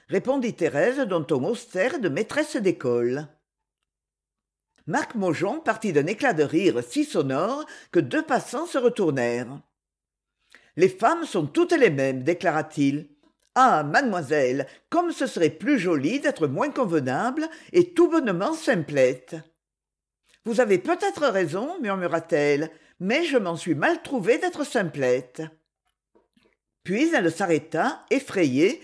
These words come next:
à l'extrême bord d'une confession. Elle se sentit devenir froide,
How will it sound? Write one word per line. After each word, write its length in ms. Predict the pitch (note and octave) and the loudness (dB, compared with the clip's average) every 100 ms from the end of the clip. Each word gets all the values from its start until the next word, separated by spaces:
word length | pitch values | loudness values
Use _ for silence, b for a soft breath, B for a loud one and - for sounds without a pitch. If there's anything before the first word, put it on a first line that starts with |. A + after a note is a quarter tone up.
| B - | B -2
à 100 | F3+ | 0
l'extrême 520 | E3 - C#4 D#4 A3+ | 0 -2 -2 0 0
bord 300 | C3+ B3+ D4+ | -2 -2 0
d'une 200 | C4+ D#3+ | 0 0
confession. 840 | C#4 D4+ A3 - - C3 B2 C3 _ _ _ _ b b | -2 -2 0 -2 -2 -4 -4 -10 _ _ _ _ b b
Elle 220 | D#3+ E3 | 2 2
se 100 | D#3 | 0
sentit 480 | D#3+ C#4 C#4 A3+ D4 | -4 -2 -2 2 2
devenir 440 | F#3+ D3 C#3+ C#3+ - | 2 0 0 -2 -4
froide, 520 | - D3 F#3+ B3+ | -6 -4 -2 -4